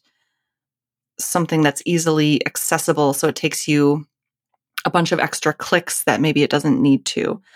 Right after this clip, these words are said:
So that's when I, that's what I mean when I'm talking about doing an audit of, like, the, your routines in your day, the systems that you have in place, any, you know, any processes.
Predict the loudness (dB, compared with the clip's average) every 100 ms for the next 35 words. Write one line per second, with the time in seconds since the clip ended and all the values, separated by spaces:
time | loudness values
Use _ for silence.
0 | -20 _ -6 0 4 6 6 2 4 2
1 | 4 -2 -4 -4 -2 0 2 2 2 2
2 | 2 2 0 -4 -8 -6 -2 0 2 2
3 | -2 -2 0 2 2 0 -2 0 0 0
4 | -2 -2 -2 0 0 -2 -14 _ _ _
5 | _ _ _ -8 -8 0 0 2 0 4
6 | 6 6 2 -2 0 0 2 0 0 -2
7 | -2 -2 0 0 -2 0 0 -2 -2 -2
8 | -2 -4 -6 -2 -2 -2 _ _ -6 -2
9 | 0 0 0 -2 -4 -4 -4 -4 -6 -4
10 | -2 -2 -4 -8